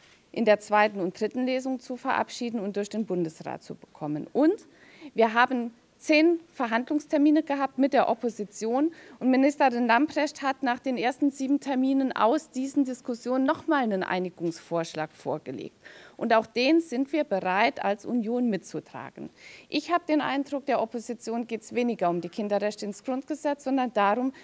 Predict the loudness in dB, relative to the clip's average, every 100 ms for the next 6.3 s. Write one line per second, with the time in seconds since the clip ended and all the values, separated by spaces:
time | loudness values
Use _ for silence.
0 | -10 -8 -2 0 0 -2 -2 -4 -4 -4
1 | -2 -2 -4 -6 -10 -10 -16 -12 -8 -6
2 | -6 -4 -2 -4 -4 -6 -2 0 0 0
3 | -4 -4 -4 -4 -2 -4 -6 -10 _ 0
4 | 2 2 -4 -8 -6 -2 -2 -2 -2 -2
5 | -2 -2 -2 2 2 0 -2 0 2 0
6 | 0 -2 -2